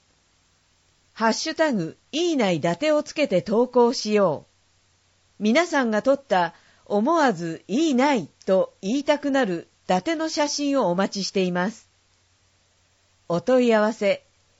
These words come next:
秘書広報課広報広聴係。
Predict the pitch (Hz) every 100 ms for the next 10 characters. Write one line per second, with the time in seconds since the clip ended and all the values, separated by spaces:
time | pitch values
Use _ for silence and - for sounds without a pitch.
0 | _ _ - 349 262 196 - 214 247 233
1 | 214 - 196 196 - - 226 302 311 320
2 | 302 302 302 - 294 285 277 262 175 147